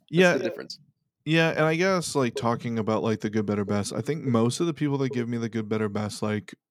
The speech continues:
Speaker 1: like, when they request that,
Speaker 2: Yeah.
Speaker 1: are the people that also don't give you budget. "Well, I don't
Speaker 2: Yeah.
Speaker 1: really know how much this, this is gonna cost.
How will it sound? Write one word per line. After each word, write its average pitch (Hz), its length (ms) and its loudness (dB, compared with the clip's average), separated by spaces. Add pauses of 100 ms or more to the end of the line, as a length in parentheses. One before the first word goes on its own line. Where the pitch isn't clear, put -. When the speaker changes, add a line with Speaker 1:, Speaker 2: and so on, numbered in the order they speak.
(160)
Speaker 1:
like, 110 280 -2
when 110 240 4
they 107 140 2
request 104 640 -4
that, 139 280 -2 (460)
Speaker 2:
Yeah. - 100 0
Speaker 1:
are 120 60 6
the 117 100 0
people 135 260 4
that 123 120 4
also 117 240 4
don't 131 160 0
give 107 140 -4
you 107 120 -2
budget. 98 480 -6 (720)
"Well, 139 140 2
I - 20 2
don't 165 100 2
Speaker 2:
Yeah. 151 60 4
Speaker 1:
really 143 120 2
know 120 140 2
how 110 100 2
much 107 160 -2
this, 104 140 -4
this 104 340 -6
is 98 80 -12
gonna 107 180 -6
cost. - 480 -8